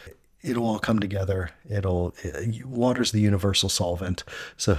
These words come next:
it'll dissolve the salt. It'll work with the olive oil and the emulsion, and you're not gonna, you're not gonna dilute that flavor too much. Now, like I said, if you're making the board sauce, uh, instead of using three quarters of a cup of olive oil, just give it a healthy drizzle. The sauce is really straightforward in the flavor profile.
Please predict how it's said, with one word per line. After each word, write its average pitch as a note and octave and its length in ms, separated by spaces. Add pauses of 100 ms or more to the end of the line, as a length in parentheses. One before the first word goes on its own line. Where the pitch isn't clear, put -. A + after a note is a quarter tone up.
it'll G#2 180
dissolve F#2+ 480
the F#2+ 80
salt. F2 420
It'll F#2+ 300 (100)
work A#2 320
with A#2+ 220
the A2 240 (420)
olive A#2 360
oil A2+ 260
and G#2 140
the G#2+ 80
emulsion, F#2+ 600 (100)
and F#2+ 180
you're F2+ 100
not F2+ 140
gonna, F2+ 280 (120)
you're A2 100
not A2+ 140
gonna G#2 140
dilute F#2 420
that F2+ 140
flavor F#2 300
too G2 200
much. D#2 340 (160)
Now, G2 100
like G2+ 140
I G#2 60
said, G#2 180
if - 100
you're G#2 100
making G#2+ 300
the F#2+ 60
board B2 360
sauce, A#2+ 480 (140)
uh, F#2+ 360
instead F#2+ 240
of F#2 100
using F#2 220
three F#2+ 180
quarters F#2+ 300
of F2+ 60
a - 20
cup F#2+ 240
of F2+ 60
olive F2 280
oil, F2+ 220
just - 240
give F#2 140
it F2 80
a - 20
healthy F2+ 360
drizzle. F2+ 460 (380)
The - 80
sauce C3+ 320
is B2 140
really A#2 180
straightforward A2 680
in F#2 160
the F#2 140
flavor G2+ 360
profile. A2 720